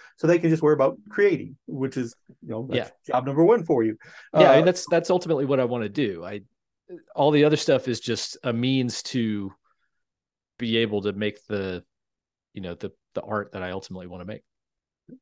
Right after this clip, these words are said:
Speaker 1: And of course, what Zoop means to me is that I lose some more money in, <laughs> in funding another book, but that, uh,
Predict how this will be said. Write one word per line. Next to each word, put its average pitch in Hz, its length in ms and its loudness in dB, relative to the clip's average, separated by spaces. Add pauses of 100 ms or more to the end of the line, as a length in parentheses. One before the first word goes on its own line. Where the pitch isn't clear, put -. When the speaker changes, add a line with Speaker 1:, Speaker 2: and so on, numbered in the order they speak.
(380)
Speaker 1:
And 135 320 0
of 131 80 -4
course, 135 260 -4
what 123 260 -4
Zoop 139 260 -8
means 135 240 -4
to 190 100 -6
me 240 220 -2
is 208 240 -2
that 160 240 0
I 156 160 2
lose 151 360 0
some 147 120 -2
more 143 180 -4
money 143 280 -4
in, 131 480 -8 (120)
<laughs> - 100 -20
in 139 260 -4
funding 143 380 0
another 135 280 -2
book, 165 260 -2 (240)
but 254 260 4
that, - 220 2
uh, 151 240 4